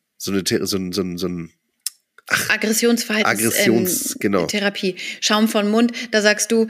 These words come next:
Speaker 2: „Ja, frag mich, wann ich's nicht hab.“
Speaker 1: <laughs>
Speaker 2: Nicht, ob ich
Speaker 1: Genau.
Speaker 2: das kenne. Ja, ja.
Speaker 1: Aber ich hab auch gelesen, wie komme ich, wie, wie, wie, wie gehe ich eigentlich damit um am besten, um jetzt nicht immer so aus mir herauszuplatzen. Hm.
Speaker 2: Das,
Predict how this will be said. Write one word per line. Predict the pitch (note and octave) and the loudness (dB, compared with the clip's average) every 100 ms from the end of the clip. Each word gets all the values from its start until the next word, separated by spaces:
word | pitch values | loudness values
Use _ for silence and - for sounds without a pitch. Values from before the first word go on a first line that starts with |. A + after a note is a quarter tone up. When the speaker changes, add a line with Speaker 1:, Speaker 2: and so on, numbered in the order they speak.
| A#3 A3 | -2 0
Speaker 2:
„Ja, | G3 A3 A3 - | 2 2 -2 -10
frag | - F#3+ | -2 0
mich, | G#3+ - | 0 0
wann | E3+ | -2
ich's | E3+ - | 0 2
nicht | A#3 - | 4 2
hab.“ | F#3 E3+ - _ _ _ _ | -4 -10 -16 _ _ _ _
Speaker 1:
<laughs> | - - - - - G#2 - | -8 -4 -4 -6 -6 -6 -2
Speaker 2:
Nicht, | G#3+ G3+ | 0 2
ob | G3+ | 0
ich | G3 | 0
Speaker 1:
Genau. | F#3+ - | -2 -2
Speaker 2:
das | |
kenne. | - F#3+ F3 E3 - - | 0 0 0 -6 -14 -10
Ja, | G3 F#3 | -2 0
ja. | E3 F3 - - _ _ - | 0 -4 -10 -20 _ _ -14
Speaker 1:
Aber | - F#2 F#2+ F#2 E2+ D#2 - _ _ | -8 -2 0 2 2 -2 -8 _ _
ich | G2+ G#2+ | -4 0
hab | A#2 | 0
auch | G2+ - | -2 -2
gelesen, | G2+ F#2+ F#2+ | -2 -2 0
wie | G#2+ | -4
komme | G#2+ A#2 A2+ | -2 0 0
ich, | G#2 | -2
wie, | - G2+ G#2 E2+ | -6 -6 -6 -8
wie, | G2+ F#2+ | -10 -8
wie, | G#2+ G#2+ F#2 | -8 -8 -8
wie | G2+ A2 E2+ - | -8 -8 -10 -12
gehe | F#2+ G#2+ | -6 -4
ich | G#2+ | -2
eigentlich | - G2 | -4 -4
damit | G2 F#2+ | -4 -4
um | - B2+ | -4 -4
am | E2+ | -6
besten, | D#2 - - | -6 -6 -8
um | - F2 | -8 -6
jetzt | F2 G#2 | -4 -4
nicht | G#2+ | -2
immer | G#2 F2+ | -2 -2
so | E2+ | 0
aus | A1+ - | -2 -4
mir | F2+ G#2 | -8 -6
herauszuplatzen. | F2 A2+ - - - E2+ - - C2 _ _ _ - - - - - _ | -4 -2 -4 -6 -4 -4 -4 -6 -8 _ _ _ -20 -8 -6 -6 -10 _
Hm. | - F2+ E2+ D#2+ _ _ _ - | -8 -6 -6 -8 _ _ _ -10
Speaker 2:
Das, | F3 | -8